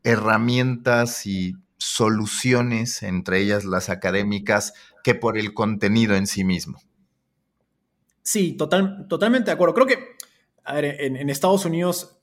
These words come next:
Speaker 2: y tú seguro lo has visto, hay, hay cada vez más esta, esta cultura de, de pagar, de las newsletters pagadas. Creo que en,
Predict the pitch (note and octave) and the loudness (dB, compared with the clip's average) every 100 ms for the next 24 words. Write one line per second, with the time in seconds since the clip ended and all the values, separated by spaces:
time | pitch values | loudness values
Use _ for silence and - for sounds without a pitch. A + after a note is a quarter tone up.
0 | A#2+ A#2 A#2 B2+ C#3+ C#3+ C3+ C#3+ D#3+ D#3+ | -20 -14 -14 -10 -6 -2 -2 0 -2 -2
1 | C#3 C3+ C3+ C#3 D3 C#3+ D3+ D3+ - C#3 | -4 -2 -6 -2 -2 0 -2 -4 -6 -6
2 | B2+ B2 C#3 - C3+ C3 C3 B2+ D3+ C#3+ | -6 -10 -14 -8 -8 -6 -6 -4 0 0
3 | C3 C3 - _ _ C#3 C3+ B2+ C#3 C#3+ | 0 -4 -18 _ _ -8 -4 -2 0 0
4 | C3+ B2+ D#3+ D3+ D#3+ D#3+ C3+ C3 F3 F3 | -2 -2 0 2 2 0 -4 0 2 2
5 | D#3+ D#3 - C3+ A#2+ A#2 A#2 | 0 -4 -6 -4 -2 -4 -6